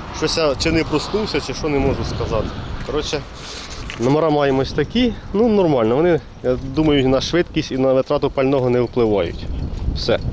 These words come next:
Можна їхати додому. Ну що, подивимося, що я придбав. Перший раз під автомобілем. Так, тут бачимо ржавчина.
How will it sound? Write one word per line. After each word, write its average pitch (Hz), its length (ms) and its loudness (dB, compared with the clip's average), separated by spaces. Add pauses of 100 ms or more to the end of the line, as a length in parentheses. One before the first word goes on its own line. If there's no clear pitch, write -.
(960)
Можна 120 300 2
їхати 120 300 4
додому. 104 360 2 (720)
Ну 120 120 -2
що, - 260 0
подивимося, 131 640 0
що 135 200 -4
я 135 100 2
придбав. 131 640 0 (640)
Перший 123 340 -2
раз 123 220 0
під 120 180 -8
автомобілем. 117 720 0 (2250)
Так, 104 160 0 (120)
тут 127 240 -4
бачимо 117 420 0 (1080)
ржавчина. 95 1000 -2